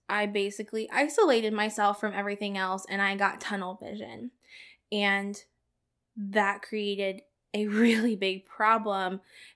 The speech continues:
and made me feel resentful. So that being said, again, there's going to be times where sacrificing is necessary, but maybe not in those non-negotiables. Maybe it's something else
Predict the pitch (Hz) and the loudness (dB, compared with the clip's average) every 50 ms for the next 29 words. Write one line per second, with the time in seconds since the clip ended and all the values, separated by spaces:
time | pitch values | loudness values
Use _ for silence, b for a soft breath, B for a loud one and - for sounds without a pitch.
0 | B - 190 190 185 185 185 185 180 190 - 196 196 196 202 202 202 190 190 185 | B -2 0 0 2 0 -2 -4 -8 -6 -4 -2 0 0 0 0 0 0 -2 -4
1 | - - 190 185 180 180 180 175 175 180 180 165 190 - - - - - - 220 | -4 -2 0 0 0 0 -2 -6 -6 -6 -8 -8 -8 -10 -12 -14 -14 -12 -12 -14
2 | 240 - B B B B B B B - - - 208 196 202 202 190 190 - - | -16 -16 B B B B B B B -6 0 4 4 6 6 4 4 2 2 2
3 | 208 202 220 226 226 226 220 208 202 202 214 214 214 214 208 202 202 208 220 220 | 2 4 4 0 0 2 0 0 0 0 0 0 0 0 0 0 0 0 0 2
4 | 214 220 226 233 233 226 220 226 220 - - - - 240 247 233 226 214 202 202 | 2 0 2 2 0 -2 -4 -6 -6 -6 -6 -6 2 4 4 6 6 4 0 -2
5 | 202 202 - 202 202 196 196 - - 202 202 214 - 226 214 - 214 196 202 202 | -6 -6 -4 -2 -2 -2 -2 0 0 0 0 0 -2 -6 -4 0 0 0 0 0
6 | - 208 190 190 185 190 233 262 285 285 285 254 233 - - 208 202 190 190 190 | -4 -6 -6 -6 -6 -4 -2 0 0 0 0 -2 -4 -2 -2 -2 -2 0 -2 -2
7 | 185 185 190 196 B B B B B B B _ 220 214 214 214 214 220 220 226 | -2 -4 -6 -8 B B B B B B B _ -2 0 2 2 4 4 4 4
8 | 240 247 240 233 220 214 196 196 196 - - 220 202 202 202 202 202 190 190 190 | 4 4 4 4 6 6 4 4 2 0 -4 -4 -2 0 0 0 2 0 0 -2
9 | 190 - - 196 196 190 185 185 185 185 185 180 180 185 185 - - - 185 180 | -4 -6 -6 -2 0 0 0 0 -2 -4 -2 -2 -2 -2 -2 -6 -4 -4 -4 -2
10 | - 190 185 190 202 233 247 226 - - 208 190 196 - 190 190 - - 254 254 | -2 -2 -2 -2 -2 -2 -4 -4 -4 -4 -4 -4 -4 -6 -10 -10 -4 0 2 2
11 | 233 220 208 214 208 - - | 4 4 4 2 0 -2 -8